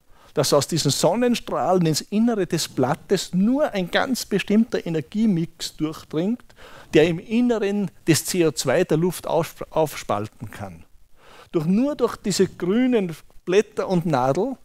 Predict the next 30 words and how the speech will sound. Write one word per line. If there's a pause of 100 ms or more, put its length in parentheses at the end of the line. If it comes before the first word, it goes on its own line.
(420)
können
die
Bäume
aus
der
Luft (480)
Kohlenstoff (100)
gewinnen. (680)
Und
der
Kohlenstoff
ist
der
Baustein
für
das
Holz. (500)
Und
mit
dem
Wasser
machen
sie
das
Gleiche,
dann
kommt
noch
Wasserstoff
dazu